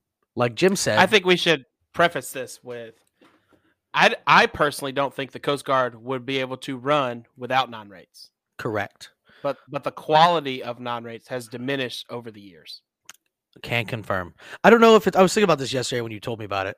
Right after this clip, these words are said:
Speaker 1: I don't know if it's that, like, like, I'm older now and, like,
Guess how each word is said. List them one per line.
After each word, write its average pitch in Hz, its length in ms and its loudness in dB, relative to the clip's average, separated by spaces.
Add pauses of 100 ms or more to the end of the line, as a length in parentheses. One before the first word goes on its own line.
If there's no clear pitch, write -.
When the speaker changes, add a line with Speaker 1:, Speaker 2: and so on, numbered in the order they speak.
(120)
Speaker 1:
I 156 140 4
don't 196 140 4
know 175 160 6
if 160 120 -2
it's 147 180 -2
that, 127 280 -2
like, 110 400 -8 (920)
like, 107 280 -8
I'm 131 240 -2
older 143 320 0
now 143 440 -4 (160)
and, 117 180 -14
like, 107 300 -12